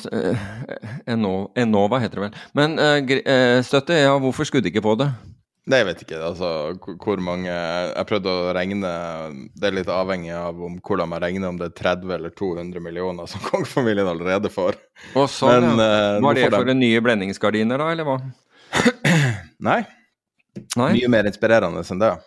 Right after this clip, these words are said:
Speaker 2: Det var
Speaker 1: Oi.
Speaker 2: jordvarme. Bergvarme, jordvarme.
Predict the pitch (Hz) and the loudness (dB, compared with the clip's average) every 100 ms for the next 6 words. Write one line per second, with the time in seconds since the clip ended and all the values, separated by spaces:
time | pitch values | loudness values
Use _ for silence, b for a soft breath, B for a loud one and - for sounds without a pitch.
0 | b b _ - _ _ 110 110 110 98 | b b _ -20 _ _ -2 2 2 2
1 | 110 135 151 117 85 85 - _ _ _ | 2 2 2 0 -2 -4 -16 _ _ _
2 | _ _ _ _ _ _ _ _ _ _ | _ _ _ _ _ _ _ _ _ _
3 | 92 92 95 90 80 80 82 82 80 80 | -2 0 0 0 0 -4 -4 -2 -4 -4
4 | 78 | -8